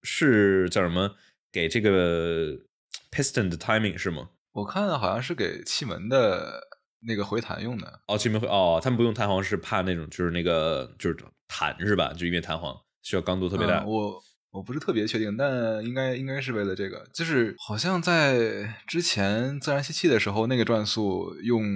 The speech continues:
Speaker 2: 用就是螺旋弹簧估计是不太行。
Speaker 1: 嗯哼。
Speaker 2: 就是它会，相当于弹簧里面应该自己会，自己会有各种，就自己会产生那种波，
Speaker 1: 嗯哼。
Speaker 2: 然后相当于会震来震去。
Speaker 1: 就相当于产生
Speaker 2: 现在，现在这个转速，
Speaker 1: 助波了是吧？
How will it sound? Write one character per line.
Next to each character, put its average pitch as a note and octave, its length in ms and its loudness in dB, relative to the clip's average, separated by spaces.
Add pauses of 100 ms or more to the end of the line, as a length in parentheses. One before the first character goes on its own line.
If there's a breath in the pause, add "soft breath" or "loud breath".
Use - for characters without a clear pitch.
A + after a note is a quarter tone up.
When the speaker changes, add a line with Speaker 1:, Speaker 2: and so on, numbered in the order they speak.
(320)
Speaker 2:
用 G2+ 380 -2
就 F#2 120 -8
是 E2+ 280 -6
螺 F#2+ 160 -2
旋 G#2 120 -2
弹 F#2 220 -4
簧 E2+ 220 -8
估 F2+ 120 -8
计 E2+ 140 -8
是 - 480 -10 (100)
不 F2+ 80 -10
太 F#2 200 -8
行。 G2+ 180 -10 (380)
Speaker 1:
嗯 G#2+ 160 -2
哼。 C3 260 2
Speaker 2:
就 G#2 140 -4
是 G#2 60 -2
它 G#2 120 -2
会， G2+ 420 2
相 A2 100 -8
当 A2 80 0
于 A2 40 -4
弹 G#2+ 120 -2
簧 G#2 180 -2
里 G2 100 -4
面 F2+ 180 -6
应 A2+ 60 -4
该 A#2 100 -4
自 A2 100 -8
己 F#2+ 160 -8
会， E2+ 400 -4
自 G#2 120 -10
己 G2 120 -10
会 F#2+ 180 -6
有 E2 120 -6
各 F#2+ 140 -10
种， D#2+ 100 -12 (300)
就 F2 160 -14 (120)
自 - 80 -14
己 A2+ 60 -4
会 A2 120 -2
产 G2 140 -6
生 F#2 140 -4
那 F#2+ 80 -2
种 D#2+ 160 -8 (160)
波， F#2 240 -4 (400)
Speaker 1:
嗯 F#2+ 160 0
哼。 G#2 60 2
Speaker 2:
然 G#2 140 4
后 G#2+ 60 0
相 F#2+ 120 -4
当 F#2+ 80 -6
于 - 20 -8
会 F#2+ 180 -2
震 G2 140 -4
来 E2+ 100 -4
震 F#2 160 -6
去。 F#2 300 -8
Speaker 1:
就 F2 100 -4
相 F#2+ 120 2
当 F#2+ 80 4
于 F#2+ 40 0
产 F#2+ 160 -2
生 G3+ 140 2
Speaker 2:
现 G#2+ 120 4
在， - 0 -
现 - 20 -
在 G2 100 6
这 F#2+ 60 8
个 F#2+ 80 6
转 C3 160 6
速， - 80 2
Speaker 1:
助 C3+ 60 2
波 A2 100 2
了 F#2+ 160 -2
是 - 20 -12
吧？ - 80 -20